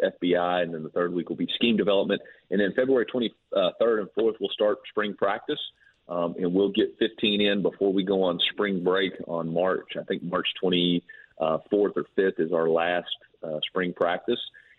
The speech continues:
And then, uh, that gives us an opportunity to go to spring break, come back in April, and really, uh, dive into the weight room, get five weeks of uninterrupted training.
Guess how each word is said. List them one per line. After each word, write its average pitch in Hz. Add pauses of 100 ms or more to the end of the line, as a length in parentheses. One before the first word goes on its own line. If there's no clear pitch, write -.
(100)
And 92
then, 92
uh, 82 (120)
that 95
gives 92
us 92
an 98
opportunity 92
to 90
go 87
to -
spring 92
break, 95
come 92
back 95 (180)
in 78
April, 127 (320)
and 87
really, 98 (140)
uh, 80 (340)
dive 98
into 95
the 85
weight 98
room, 98
get -
five 90
weeks 92
of 80
uninterrupted 90
training. 101